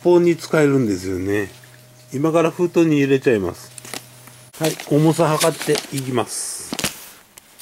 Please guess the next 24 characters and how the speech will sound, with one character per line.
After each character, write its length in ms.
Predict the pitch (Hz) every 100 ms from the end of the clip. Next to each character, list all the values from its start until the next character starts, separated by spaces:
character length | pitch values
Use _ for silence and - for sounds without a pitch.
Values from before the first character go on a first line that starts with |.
| - - - _ _ _ _ _ _ _ _ _ _ _ _ _ _ _
は 180 | - 165
い、 160 | 131 - - - - - -
た 160 | - 139
だ 160 | 143 165
い 100 | 170
ま 200 | 165 151
の 180 | 139
時 160 | 113 107
間、 320 | - 101 90 - -
十 300 | 117 170 180
時 220 | 127 104
で 160 | 87 87
す。 380 | - - - - - - _ _ _ _ _ _ _ _ _ _ _ _ _ - _ _ _ _ _ -
よ 460 | 151 151 147 139
ー 20 |
し、 240 | 127 - 127
二 220 | 131 135
時 120 | 135
間 240 | 151 175 170
だ 140 | 175
け 160 | 160 165
家 220 | - 143
電 220 | 156 160
雑 140 | 160